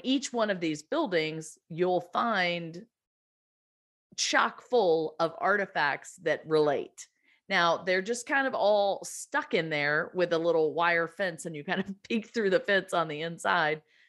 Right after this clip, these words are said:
Um, and it is the most eclectic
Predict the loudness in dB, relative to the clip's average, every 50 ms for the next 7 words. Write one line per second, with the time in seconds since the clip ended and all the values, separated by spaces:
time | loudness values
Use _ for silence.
0 | _ _ _ -4 0 2 2 2 2 0 -2 -6 -12 -16 _ _ _ _ _ _
1 | _ _ _ _ _ _ _ _ _ _ _ _ -8 0 2 2 2 2 2 2
2 | 0 -2 -2 -4 -4 -2 0 2 2 0 0 -2 -6 -6 -2 0 0 0 0 0
3 | 0 0 0 0 0 -4 -20 -20